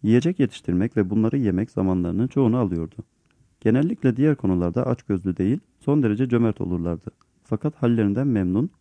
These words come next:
ılımlı kimseler oldukları için mülkleri, çiftlikleri, işlikleri ve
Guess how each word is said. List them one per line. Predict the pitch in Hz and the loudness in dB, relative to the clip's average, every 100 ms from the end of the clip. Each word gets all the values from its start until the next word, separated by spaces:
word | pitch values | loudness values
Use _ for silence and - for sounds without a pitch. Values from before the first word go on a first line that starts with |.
| - | -2
ılımlı | 110 117 147 | 0 2 0
kimseler | 139 110 98 92 | -2 -4 -2 -2
oldukları | 101 101 110 135 123 | 0 -2 -2 -4 -4
için | - 113 | -2 -4
mülkleri, | 123 113 - 98 117 - | 0 -2 -2 -4 -4 -6
çiftlikleri, | - 117 - - 104 98 160 _ _ _ _ _ - | -8 -8 -8 -8 -4 -2 -4 _ _ _ _ _ -6
işlikleri | 110 - 123 - 107 156 | -4 -2 -2 -2 -2 0
ve | 113 | 0